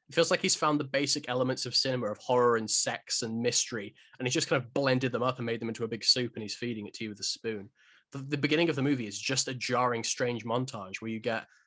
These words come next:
an image of a penis, a spider, a crucifixion, and blood being drained from a sheep's head. And you're just like, "What, what am I watching?"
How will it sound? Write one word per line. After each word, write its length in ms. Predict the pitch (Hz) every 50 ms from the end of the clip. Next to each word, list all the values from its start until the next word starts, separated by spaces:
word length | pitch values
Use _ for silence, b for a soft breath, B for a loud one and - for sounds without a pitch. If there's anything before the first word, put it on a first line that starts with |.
| b b _
an 80 | 131 139
image 200 | 139 147 139 143
of 100 | 135 131
a 40 | 127
penis, 760 | - - - 180 202 185 139 - 107 120 - - - - - _ _ _ _ -
a 40 | 131
spider, 800 | - - - - - 139 135 156 156 151 - 113 90 95 107 - _ _ _ _ _ _ _ _ -
a 60 | 127
crucifixion, 960 | 127 - - 180 185 - - 156 - - 185 175 - - - - 110 101 104 - - -
and 200 | 135 120 117 113
blood 260 | 131 131 127 127 131
being 200 | 135 139 135 127
drained 300 | 123 - 131 127 127 123
from 120 | - - 123
a 40 | 117
sheep's 380 | - - - 127 120 - -
head. 320 | - - 131 113 98 101 - - _ _ _ _ _ _ -
And 80 | 139 131
you're 60 | 135
just 120 | 139 143 -
like, 140 | 151 127
"What, 280 | 127 143 170 208 - -
what 160 | 185 202 185
am 100 | 226 226
I 100 | 220 202
watching?" 600 | 185 170 180 175 170 - - - 120 101 95 101